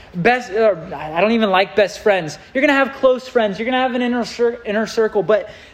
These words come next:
the general attitude towards people here should be,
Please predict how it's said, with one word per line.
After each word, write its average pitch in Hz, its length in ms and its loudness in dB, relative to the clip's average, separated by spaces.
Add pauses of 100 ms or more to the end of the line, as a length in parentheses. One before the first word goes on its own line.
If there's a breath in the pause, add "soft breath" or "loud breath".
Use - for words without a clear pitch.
the 208 140 4
general 269 440 2
attitude 226 680 -4
towards 233 280 0
people 208 400 -8
here 269 580 0 (260 loud breath)
should 226 260 -4
be, 247 360 -2